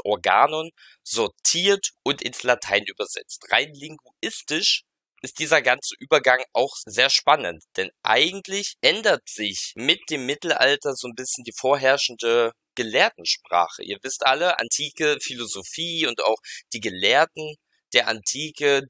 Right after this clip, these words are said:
die waren meist zu Hause im antiken Griechenland. Das antike Griechenland umfasste ja nicht nur das heutige Griechenland, auch zum Beispiel die Westküste der Türkei oder auch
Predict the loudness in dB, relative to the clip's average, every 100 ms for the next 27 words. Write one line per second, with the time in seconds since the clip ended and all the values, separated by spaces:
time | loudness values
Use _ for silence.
0 | -6 4 6 6 2 0 0 -2 -2 2
1 | 6 4 2 -4 -4 -2 -4 -10 -10 -6
2 | -4 -4 -8 -12 -10 -10 -10 -6 -6 -4
3 | -2 0 0 -4 -2 -2 0 0 0 0
4 | -6 -6 -6 0 0 0 -8 -14 -8 -8
5 | -6 0 4 4 2 -6 -6 -6 -6 -6
6 | -6 -10 -14 -16 -16 -12 2 2 2 -6
7 | -8 -6 -2 -2 -4 -12 0 4 6 4
8 | 0 -4 -2 -4